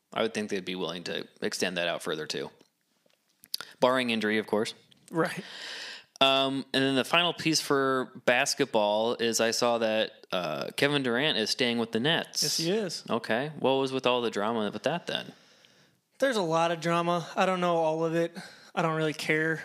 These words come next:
Speaker 2: about most of it.
Speaker 1: <laughs>
Speaker 2: Um, but I have seen,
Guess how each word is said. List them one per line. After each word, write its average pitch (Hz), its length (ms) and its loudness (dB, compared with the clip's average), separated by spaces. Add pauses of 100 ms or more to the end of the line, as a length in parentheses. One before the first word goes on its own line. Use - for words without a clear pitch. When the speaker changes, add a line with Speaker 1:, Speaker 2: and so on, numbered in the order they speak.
(160)
Speaker 2:
about 165 340 2
most 160 300 2
of 165 120 0
it. 175 200 2 (140)
Speaker 1:
<laughs> - 160 -18
Speaker 2:
Um, 156 500 0 (460)
but 190 120 6
I 185 120 4
have 185 260 2
seen, 170 540 -2